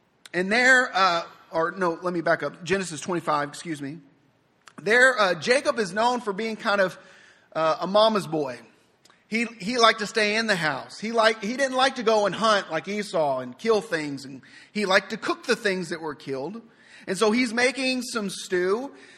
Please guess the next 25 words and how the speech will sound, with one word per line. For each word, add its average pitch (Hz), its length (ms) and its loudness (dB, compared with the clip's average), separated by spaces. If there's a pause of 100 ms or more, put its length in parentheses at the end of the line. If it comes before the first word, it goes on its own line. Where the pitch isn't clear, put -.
(180)
and 196 260 4
his 196 140 0
brother 254 300 4
comes 233 280 -2
in 226 140 -2
from 214 200 -8
the 190 80 -4
field, 202 520 0
and 190 100 -2
his 185 140 -4
brother, 233 400 2 (920)
whether 214 420 4 (100)
he 208 160 -4
really 220 380 2
was 214 320 2
in 196 100 -4
this 190 220 -2
state 208 240 0
or 180 60 0
not, 185 340 4
at 175 80 -4
least 220 340 -6 (300)
psychologically 214 1000 2
he 190 160 -4
felt, 180 340 2